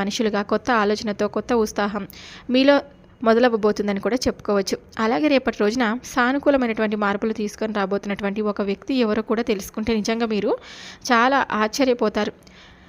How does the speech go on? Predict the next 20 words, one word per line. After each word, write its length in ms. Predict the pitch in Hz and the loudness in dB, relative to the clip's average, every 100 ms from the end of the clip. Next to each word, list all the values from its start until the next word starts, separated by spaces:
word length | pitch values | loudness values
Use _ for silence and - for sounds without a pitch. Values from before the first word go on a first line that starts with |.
| - _ _ - - | -20 _ _ -8 0
ఆ 20 | 277 262 | 2 4
వ్యక్తి 220 | 247 330 | 4 4
వలన 180 | 339 330 | 6 6
మీకు 160 | 311 294 233 | 2 0 2
ఏదైనా 300 | 233 277 294 269 | 4 4 2 2
నష్టాలు 360 | 214 - 262 254 | 0 0 2 2
ఉన్నాయా, 300 | 226 226 226 226 | 2 2 2 2
లేదంటే 360 | 208 214 214 220 214 208 | 2 0 0 -2 0 0
ఏవైనా 280 | 220 240 233 | 2 0 0
జరగబోతుందా, 580 | 202 208 214 208 208 208 208 | 0 0 0 0 -2 -2 -2
అసలు 200 | 240 220 | -2 0
మీలో 180 | 220 240 247 | 0 2 2
జరిగేటువంటి 520 | 208 226 226 226 214 202 | 2 0 0 -2 -2 -2
మార్పులు 360 | 196 240 254 233 214 | -2 -2 0 0 0
ఎలాంటివి 420 | 214 214 226 214 - | 0 -2 -2 -2 -2
అని 140 | 202 208 | -4 0
పూర్తి 240 | 226 233 240 208 | 0 0 0 -2
అంశాల 260 | 202 202 202 | -2 -2 -2
గురించి 220 | 208 208 233 | -2 -4 -4
ఇక్కడ 140 | 262 | -2